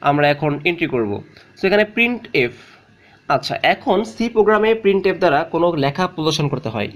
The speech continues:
স্ক্রিনে প্রিন্ট করতে হয়, আর সি প্লাস প্লাসে সি আউট করতে হয়। হুম,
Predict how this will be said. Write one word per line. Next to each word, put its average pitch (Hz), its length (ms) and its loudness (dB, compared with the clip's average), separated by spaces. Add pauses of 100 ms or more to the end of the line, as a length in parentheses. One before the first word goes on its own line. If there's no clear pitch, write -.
স্ক্রিনে 180 420 0 (460)
প্রিন্ট 214 400 -2 (180)
করতে 151 200 -2
হয়, 104 220 -4 (720)
আর 170 280 2 (460)
সি 233 200 -4
প্লাস 220 280 2
প্লাসে 226 340 2
সি 196 220 0
আউট 180 140 2
করতে 170 220 -6
হয়। 160 220 2 (880)
হুম, 247 120 -6